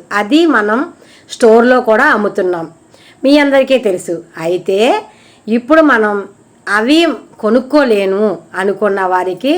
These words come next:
ఈ వీడియో ఉపయోగపడుతుందని వీడియో చేస్తున్నానండి. ఎంపీకే మొక్కలకి వేస్తే చక్కగా పువ్వులైతే పూస్తాయి, చక్కగా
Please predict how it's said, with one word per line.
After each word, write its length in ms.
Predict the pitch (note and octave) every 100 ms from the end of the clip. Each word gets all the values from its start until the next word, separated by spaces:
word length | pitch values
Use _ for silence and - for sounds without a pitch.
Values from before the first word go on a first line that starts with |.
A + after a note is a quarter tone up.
| F4 G3+
ఈ 140 | G3
వీడియో 360 | F#3+ G#3 A#3+ A3+
ఉపయోగపడుతుందని 960 | F#3 G#3+ A3+ G#3+ F#3+ F3+ F#3+ F#3+ A#3+
వీడియో 260 | G#3 F#3+ G3+ G#3+
చేస్తున్నానండి. 840 | G3+ G#3 G#3 G3 F#3+ G3 C4+ F#4+ - - - - - - -
ఎంపీకే 500 | G#3 A3 B3+ C4+ C#4
మొక్కలకి 460 | B3+ A3+ A#3+ B3 A#3
వేస్తే 360 | G#3+ G#3 A#3
చక్కగా 540 | A3 G#3+ - - G3+ A#3
పువ్వులైతే 520 | A#3 G3 G3+ G3 A3
పూస్తాయి, 680 | A3 F#3 F3+ G#3 F#3 E3 E3+ -
చక్కగా 480 | G3+ - F#3+ A3